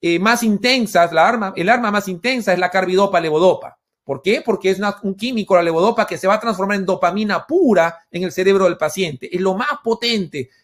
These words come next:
el medicamento más fuerte y más efectivo para el Parkinson, desarrollada en el año sesenta y siete, en los sesentas. Sin embargo, eh, si el paciente tiene síntomas leves,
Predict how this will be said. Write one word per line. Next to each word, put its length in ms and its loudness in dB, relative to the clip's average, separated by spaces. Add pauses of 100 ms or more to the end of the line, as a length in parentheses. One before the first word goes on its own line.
(100)
el 140 2
medicamento 640 0
más 180 -2
fuerte 400 2
y 40 0
más 180 -2
efectivo 560 0
para 140 0
el 100 -6
Parkinson, 560 0 (180)
desarrollada 720 4
en 60 0
el 60 -2
año 180 -2
sesenta 360 -6
y 60 -6
siete, 460 0
en 80 -4
los 80 -8
sesentas. 680 -6 (1200)
Sin 180 4
embargo, 640 4 (320)
eh, 300 4
si 120 -4
el 120 -2
paciente 600 -4
tiene 260 -6
síntomas 460 -4
leves, 560 0